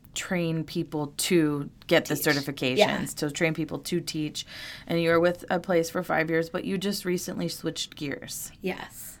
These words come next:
Speaker 1: Tell me a little bit about what you're doing now. What is Tricor Fitness? Where is it? What is it all about? And, you know, why did you decide to even switch up?
Speaker 2: So it's, it's kind of funny. I wasn't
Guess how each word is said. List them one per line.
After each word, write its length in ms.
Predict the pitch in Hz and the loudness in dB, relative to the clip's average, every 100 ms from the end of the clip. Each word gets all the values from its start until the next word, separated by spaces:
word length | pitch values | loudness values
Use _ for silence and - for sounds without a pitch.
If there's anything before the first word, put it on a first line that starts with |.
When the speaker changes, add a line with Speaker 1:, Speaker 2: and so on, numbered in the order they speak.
| - | -18
Speaker 1:
Tell 240 | - 220 | -2 2
me 180 | 233 302 262 | 4 2 0
a 60 | |
little 340 | 208 180 175 196 | 0 2 2 2
bit 220 | 185 185 | 2 0
about 400 | - 165 156 156 | 0 2 2 2
what 260 | 165 156 160 | 0 0 0
you're 140 | 180 | 0
doing 320 | 190 180 175 160 | -2 -2 -2 -2
now. 420 | 143 139 143 147 | -2 0 -2 -4
What 380 | 147 151 160 - | -4 2 2 2
is 320 | 175 170 - - | 0 0 -4 -8
Tricor 600 | - 156 151 - 151 143 | -4 -2 -2 -4 -4 -4
Fitness? 760 | 151 - - 143 143 139 - - - - - - | -4 -6 -4 -4 -4 -6 -8 -10 -16 -16 -16 -4
Where 300 | 143 151 143 | 2 4 4
is 240 | 147 151 | 4 0
it? 260 | 143 147 143 | 0 0 -2
What 260 | 147 151 | 0 4
is 160 | 175 160 | 4 4
it 100 | 160 | 2
all 200 | 147 143 | 2 0
about? 380 | 135 135 139 147 | 0 2 2 0
And, 360 | - 143 139 - - - - - | -6 -4 -6 -8 -18 -20 -20 -14
you 100 | 202 | -6
know, 80 | 185 | -4
why 260 | 165 151 156 | 0 4 4
did 140 | 180 | 4
you 80 | 175 | 0
decide 400 | 165 156 151 156 | -2 -4 -2 -2
to 80 | - | -4
even 520 | - 165 160 151 151 - - | -6 -4 -4 -6 -8 -10 -18
switch 400 | - - 175 170 - | -18 -10 -8 -8 -6
up? 220 | 175 202 - - - - - - - | -6 -6 -8 -20 -20 -20 -20 -20 -20
Speaker 2:
So 260 | - 226 - | -6 -4 2
it's, 480 | 240 - - - - - - | 2 2 -4 -8 -12 -2 2
it's 200 | 269 - | 2 2
kind 240 | 254 285 | 0 0
of 80 | 277 | 0
funny. 380 | 208 196 196 190 | 2 4 2 4
I 80 | 196 | 4
wasn't 560 | 190 202 208 254 262 | 4 2 2 0 -2